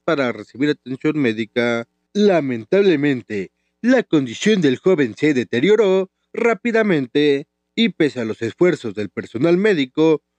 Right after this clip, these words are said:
Francisco ya había fallecido al llegar al centro de salud. El personal médico sugirió trasladar el cuerpo al complejo médico Gonzalo Río Arronte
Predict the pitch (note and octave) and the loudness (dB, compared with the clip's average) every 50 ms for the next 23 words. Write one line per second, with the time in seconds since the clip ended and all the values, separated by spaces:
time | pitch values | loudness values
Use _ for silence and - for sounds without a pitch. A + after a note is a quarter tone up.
0 | _ _ - E3 E3 D3 C3 - F#3 G#3 F#3 - - F#3 C#3 A#2+ E3+ F3+ F3+ D3 | _ _ -2 -2 -2 -2 -2 -2 -2 -2 -2 0 0 0 0 2 0 0 0 0
1 | E3+ F3+ F#3+ F3+ - C#3+ B2 B2 C3+ C3 - - F#3+ F3 F#3 F3 D3+ A#2+ A#2+ A2 | 0 0 0 0 0 -4 -6 -6 -6 -10 -6 -4 -2 0 2 0 0 0 -4 -2
2 | A#2+ D3+ E3 D3 B2+ - - D#3+ D#3+ F3+ E3 E3+ D#3+ F3 F3 - F#3 D3+ C3 B2+ | 0 0 0 0 0 -2 -4 -4 -2 0 0 2 2 0 -2 0 0 0 2 2
3 | B2+ C3 C3+ - _ _ _ _ _ - G#3 A3+ G#3+ D3+ - D#3+ C3+ B2+ C3 B2+ | 2 2 0 -2 _ _ _ _ _ 0 0 0 0 0 -4 -8 -6 -4 -6 -2
4 | C#3 E3+ F3 F#3+ F#3+ G3 F#3 D#3+ D3 B2 _ - A2+ G#2 F#2 - _ _ _ _ | 0 0 2 2 2 2 2 2 0 -2 _ -6 -6 -6 -6 -8 _ _ _ _
5 | _ - - B3+ G#3+ - - F3+ E3+ D3+ D3+ F3 G3 G3 - G3 E3+ D3+ B2+ A#2 | _ 0 2 2 2 2 0 -2 0 2 4 4 2 2 2 0 0 0 0 0
6 | A2 B2+ D3+ D3+ D3 B2+ - _ - E3+ D#3 D3 - - A2 G2+ _ - G#2 F#2+ | 0 0 0 0 0 -2 -2 _ -2 0 0 0 -2 -4 -6 -6 _ -10 -14 -6
7 | - D3 D#3+ D3 - C3 B2 C#3 D3+ C#3+ B2 A2+ F#2+ - G#2 G2 G2 G#2 G2+ - | 0 0 0 0 0 -2 0 0 0 0 0 -2 -4 -4 -6 -6 -6 -6 -6 -2
8 | D3 C#3 C3 A#2 G#2+ G2+ G#2+ B2 D3+ E3+ F#3 F#3+ G#3 G3+ F3+ E3+ - E3+ E3+ F3 | 0 0 2 2 0 0 0 2 2 2 2 2 0 -2 -2 -2 -2 -2 -2 -2
9 | E3 | -4